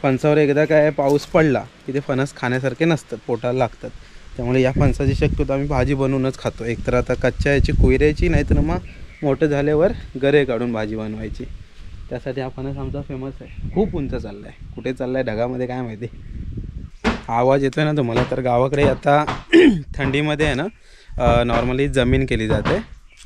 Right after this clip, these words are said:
म्हणजे कसं पुढच्या वर्षीपर्यंत ती जमीन चांगली टिकून राहते.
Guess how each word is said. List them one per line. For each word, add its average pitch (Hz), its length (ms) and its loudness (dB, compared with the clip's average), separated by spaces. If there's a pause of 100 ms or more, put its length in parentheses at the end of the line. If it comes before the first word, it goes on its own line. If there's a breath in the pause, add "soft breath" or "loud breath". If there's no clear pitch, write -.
म्हणजे 123 240 -2
कसं 127 240 0
पुढच्या 120 340 -2
वर्षीपर्यंत 127 560 -2
ती 127 60 0
जमीन 120 300 2
चांगली 123 320 -2
टिकून 120 360 -4
राहते. 104 220 -10